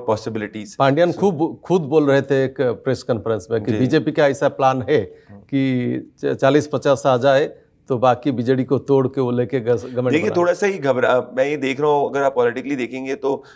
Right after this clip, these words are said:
Speaker 1: उन सब लैंग्वेज थोड़ी सी घबराहट की लैंग्वेज है,
Speaker 2: हम्म।
Speaker 1: क्योंकि इनको लग रहा है कि इस बार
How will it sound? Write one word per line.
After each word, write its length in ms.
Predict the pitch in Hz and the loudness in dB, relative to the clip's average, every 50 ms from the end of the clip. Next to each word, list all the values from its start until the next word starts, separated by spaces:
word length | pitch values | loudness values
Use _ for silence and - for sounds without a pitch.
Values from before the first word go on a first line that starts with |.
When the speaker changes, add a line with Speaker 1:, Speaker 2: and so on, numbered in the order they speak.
| _ _ - | _ _ -8
Speaker 1:
उन 120 | 120 123 | -8 -4
सब 320 | 117 143 135 - - - - - | 0 0 0 0 -2 -6 -8 -2
लैंग्वेज 440 | 127 113 110 117 127 147 147 147 - | 0 2 2 2 2 0 -2 -2 -4
थोड़ी 200 | 139 131 123 135 | -4 -2 -2 -4
सी 160 | 135 - 156 | -4 -4 -4
घबराहट 540 | - 123 113 104 107 113 110 117 127 - - | -2 0 0 2 2 4 4 4 4 2 0
की 60 | 135 | -2
लैंग्वेज 400 | 127 110 107 104 104 104 98 98 | 0 0 0 0 -2 -6 -8 -8
है, 140 | 98 - - - | -8 -10 -10 -12
Speaker 2:
हम्म। 220 | - 127 110 95 95 | -12 -10 -10 -8 -10
Speaker 1:
क्योंकि 180 | 117 120 135 | -8 -6 -4
इनको 180 | 139 135 131 143 | -2 -2 0 2
लग 180 | 135 127 131 131 | 4 4 4 6
रहा 120 | 135 135 | 4 4
है 60 | 143 | 4
कि 200 | 139 - 147 147 | 2 -2 -4 -4
इस 80 | 139 117 | -4 -2
बार 260 | 101 131 131 131 139 | 2 2 2 2 0